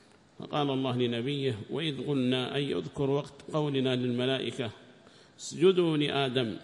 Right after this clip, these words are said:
والمقصود بالسجود هنا سجود تحية وإكرام بالخرور لآدم عليه الصلاة والسلام، لا سجود عبادة لآدم، وإنما هو سجود تحية وإكرام لهذا المخلوق العظيم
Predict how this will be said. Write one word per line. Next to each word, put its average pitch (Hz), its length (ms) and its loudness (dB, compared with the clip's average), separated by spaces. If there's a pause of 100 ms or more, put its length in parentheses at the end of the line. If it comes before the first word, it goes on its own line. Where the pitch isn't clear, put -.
(1000)
والمقصود 139 640 -2
بالسجود 127 540 -2
هنا 139 160 2
سجود 120 340 -2 (100)
تحية 120 420 -4 (420)
وإكرام 131 600 -4 (600)
بالخرور 143 640 -2
لآدم 135 580 0
عليه 127 280 0
الصلاة 131 500 -4
والسلام، 127 640 -2
لا 165 180 0
سجود 139 460 -2
عبادة 123 440 -2 (400)
لآدم، 113 460 -2 (800)
وإنما 135 460 2
هو 139 200 2
سجود 123 360 -2
تحية 127 420 -4
وإكرام 139 680 -4
لهذا 143 400 -2
المخلوق 131 520 -2
العظيم 123 480 -2